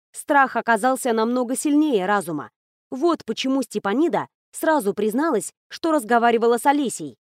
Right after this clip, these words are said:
знала о рождении внучки. Если Гвоздева начнёт ерепениться, Киселёва может пойти к другим врачам,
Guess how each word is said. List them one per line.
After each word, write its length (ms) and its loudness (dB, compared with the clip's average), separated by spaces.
знала 520 2
о 40 2
рождении 540 0
внучки. 540 0
Если 400 0
Гвоздева 480 -2
начнёт 480 -2
ерепениться, 760 0
Киселёва 540 2
может 340 0
пойти 360 -2
к 60 -6
другим 420 -2
врачам, 460 -2